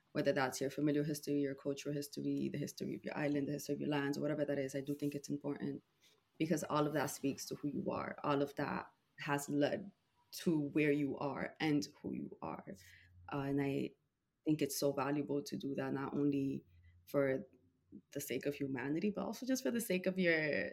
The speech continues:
the people that come after you, because at the end of the day, you're a living ancestor. Uh, and there's things that you wanna make sure that you're doing in this lifetime to pass that forward, uh, for those that come after you. So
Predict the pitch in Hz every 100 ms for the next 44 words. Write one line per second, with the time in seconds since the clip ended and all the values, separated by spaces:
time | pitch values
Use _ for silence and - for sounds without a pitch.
0 | - 190 196 196 180 180 160 196 - -
1 | - 151 135 135 151 147 156 147 147 151
2 | 147 143 147 147 143 135 - - 135 147
3 | - - - - - _ - _ _ -
4 | 127 127 - - _ _ - 147 131 -
5 | - 139 143 - 123 117 85 - _ _
6 | _ _ _ - 156 156 143 143 143 135
7 | - 139 131 135 143 143 139 127 131 -
8 | - - - 147 143 - - - 151 -
9 | - - - 147 127 - 139 135 - 147
10 | 143 123 - - 151 143 156 - _ 160
11 | 165 160 165 151 143 147 147 143 135 -
12 | 135 139